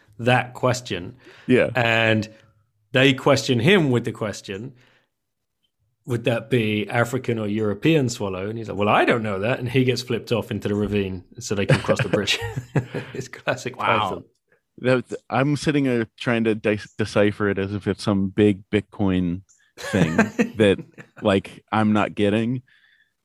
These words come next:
Speaker 2: And, I mean, I saw, last time I saw the Holy Grail was probably when I was, like, twelve or thirteen.
Speaker 1: Needs a revisit.
Speaker 2: Yeah.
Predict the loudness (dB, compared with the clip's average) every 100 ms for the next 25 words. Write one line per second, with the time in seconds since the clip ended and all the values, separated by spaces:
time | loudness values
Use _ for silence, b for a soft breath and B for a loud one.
0 | _ _ -2 2 2 2 0 2 2 2
1 | -4 -6 -4 -4 -4 -2 -2 0 0 0
2 | -2 0 2 2 0 -2 -4 -4 -4 -4
3 | -4 -4 -6 -8 -8 -8 -6 -6 -4 -6
4 | -6 -8 -12 -20 _ _ _ _ _ _
5 | _ _ _ _ _ -10 -8 -8 _ -10
6 | -2 0 2 0 -4 -2 -4 -2 -4 -4
7 | -8 _ _ _ _ _ -2 0 4 4
8 | 4 4 2 -2 -8 _ _ _ -4 0
9 | 0